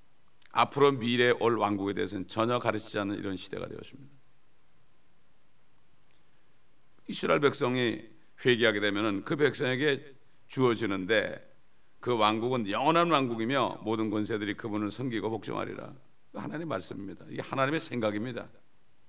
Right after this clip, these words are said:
많은 사람들이 책을 씁니다. 자기 생각을 집어넣어가지고 자기를 따르게 하려고. 그렇지 않습니까?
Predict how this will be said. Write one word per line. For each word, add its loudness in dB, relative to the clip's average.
많은 -4
사람들이 2
책을 -4
씁니다. -2
자기 0
생각을 2
집어넣어가지고 2
자기를 -2
따르게 0
하려고. -4
그렇지 -4
않습니까? -6